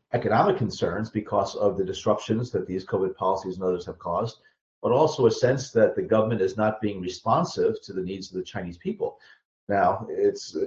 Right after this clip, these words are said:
there's some questions about, you know, how much this is going to actually influence, uh, Xi Jinping's domestic approach, as well as will it manifest itself in any way in terms of China's foreign policy. But I, I,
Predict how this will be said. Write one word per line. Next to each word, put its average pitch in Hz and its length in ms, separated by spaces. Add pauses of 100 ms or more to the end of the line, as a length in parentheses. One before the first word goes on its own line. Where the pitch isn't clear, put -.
(160)
there's 101 380
some 101 160
questions 120 420
about, 98 420
you 104 140
know, 87 220
how 120 640
much 113 300
this 107 160
is 98 100
going 104 240
to - 100
actually - 300
influence, 95 680 (560)
uh, 98 320
Xi 113 180
Jinping's 98 540
domestic 104 720
approach, - 580
as 123 160
well 123 240
as 117 320
will 123 260
it 143 160
manifest 104 460
itself 101 360
in 87 100
any 95 200
way 104 500
in 92 120
terms 98 320
of 92 100
China's 98 380
foreign 85 300
policy. - 580 (500)
But 107 240
I, 113 60 (440)
I, - 120